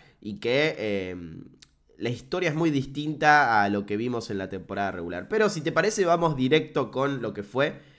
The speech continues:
el juego tres de las finales de la liga. Estamos grabando este podcast horas después de que Denver Nuggets le ganara ciento nueve noventa y cuatro a Miami Heat en su casa. Y es, eh, un dato importante porque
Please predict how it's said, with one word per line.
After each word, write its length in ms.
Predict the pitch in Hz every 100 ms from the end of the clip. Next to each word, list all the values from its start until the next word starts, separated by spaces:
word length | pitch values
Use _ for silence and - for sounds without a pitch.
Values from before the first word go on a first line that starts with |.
| _
el 120 | 104
juego 380 | 101 131 120 101
tres 480 | - 131 151 - 101
de 80 | 104
las 140 | 101
finales 340 | 113 104 98 92
de 80 |
la 100 | 85
liga. 180 | 82 67
Estamos 480 | 101 151 190 180 -
grabando 440 | 117 123 147 156 151
este 180 | 143 135
podcast 800 | 151 151 - 165 160 151 - -
horas 340 | 180 196 165
después 380 | 139 - 147 156
de 140 | 139
que 500 | 123 131 147 147 - -
Denver 380 | 113 131 135 127
Nuggets 460 | 131 135 135 -
le 140 | 120 113
ganara 400 | 110 131 135 131
ciento 480 | 139 143 139 139
nueve 240 | 131 143 135
noventa 320 | 117 104 107
y 100 | 101
cuatro 560 | 131 139 139 160 165 - - _
a 260 | 87 98 101
Miami 280 | 110 156 147
Heat 340 | 165 170 -
en 140 | 120
su 180 | 104 123
casa. 520 | 220 214 - 107 - - -
Y 120 | - 226
es, 280 | 254 - -
eh, 260 | 156 143 143
un 180 | 147 160
dato 180 | 208
importante 600 | 208 143 151 139 233 196 139
porque 680 | 139 123 139 135 - _